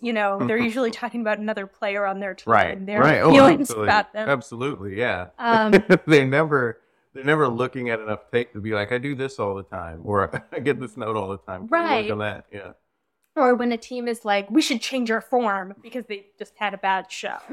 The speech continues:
Speaker 2: <laughs> Right.
Speaker 1: Or, "We should always do this form because they had a good show."
Speaker 2: <laughs>
Speaker 1: Where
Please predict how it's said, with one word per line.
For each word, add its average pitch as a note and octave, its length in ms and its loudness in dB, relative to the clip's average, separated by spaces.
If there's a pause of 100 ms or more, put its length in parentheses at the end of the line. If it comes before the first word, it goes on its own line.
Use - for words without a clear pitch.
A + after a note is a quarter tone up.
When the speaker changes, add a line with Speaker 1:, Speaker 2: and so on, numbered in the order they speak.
(280)
Speaker 2:
<laughs> B2 220 2
Right. F#2 340 2
Speaker 1:
Or, B3+ 280 0
"We A3 180 2
should A4 260 2
always A4 320 8
do F4+ 140 -8 (140)
this - 180 -14
form D4 380 6
because A#3 260 -2
they G3+ 80 0
had G#3 120 0
a C#3 40 4
good B3 260 0
show." - 460 -14 (340)
Speaker 2:
<laughs> - 320 -20
Speaker 1:
Where A3 600 0